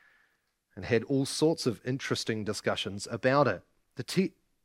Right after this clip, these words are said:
it's pretty clear, you can't avoid it. It's in about five different places, Colossians, Corinthians, Ephesians, here, Peter,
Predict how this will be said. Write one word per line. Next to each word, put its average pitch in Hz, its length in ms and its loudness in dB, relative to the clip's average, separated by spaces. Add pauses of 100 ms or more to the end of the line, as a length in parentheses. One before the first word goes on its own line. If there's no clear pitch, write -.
(400)
it's - 180 -6
pretty 123 240 2
clear, 165 360 6
you 98 120 -4
can't 139 260 0
avoid 113 340 2
it. 151 220 -6 (640)
It's - 100 -16
in 131 60 -6
about 110 240 0 (460)
five 117 400 2
different 120 320 0
places, 123 560 2
Colossians, 120 720 0
Corinthians, 113 1160 0
Ephesians, 110 1040 -2
here, 113 600 -4 (760)
Peter, 120 460 4